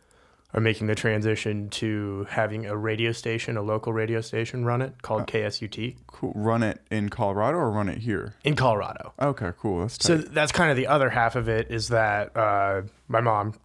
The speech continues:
Speaker 1: Krista, is now working as the executive director for the Sisters Folk Festival
Speaker 2: Cool.
Speaker 1: organization.
Speaker 2: Yeah.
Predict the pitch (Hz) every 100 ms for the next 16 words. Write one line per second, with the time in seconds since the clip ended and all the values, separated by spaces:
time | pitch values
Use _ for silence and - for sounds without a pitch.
0 | _ - 104 - 98 - 113 101 98 104
1 | 98 95 98 101 - 101 95 101 107 98
2 | 95 101 - 101 107 101 98 104 95 -
3 | 101 101 - - - - - - 98 -
4 | 98 - - 123 120 - - 104 92 76
5 | - - - - - - 101 95 85